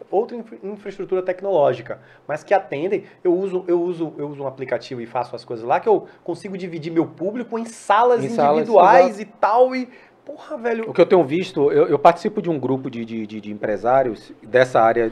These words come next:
Speaker 2: hoje no Brasil inteiro, eu consegui, é, por, por conta desse oxente, eu faço parte de, de um grupo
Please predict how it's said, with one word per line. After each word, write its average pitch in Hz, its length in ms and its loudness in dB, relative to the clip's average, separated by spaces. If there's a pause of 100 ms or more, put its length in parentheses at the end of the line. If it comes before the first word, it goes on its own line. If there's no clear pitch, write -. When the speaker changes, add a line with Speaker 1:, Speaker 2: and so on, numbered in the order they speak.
(120)
Speaker 2:
hoje 135 340 0
no 131 100 -4
Brasil 131 300 2
inteiro, 127 480 -2
eu 120 100 -6
consegui, 120 560 -10 (640)
é, 110 280 -4
por, - 260 -10
por - 220 -8
conta 131 280 0
desse 131 300 -2
oxente, 127 640 -8 (480)
eu 131 140 -2
faço 143 380 2
parte 156 340 -2
de, 143 100 -14
de 139 140 -12
um 139 100 -8
grupo 214 640 -8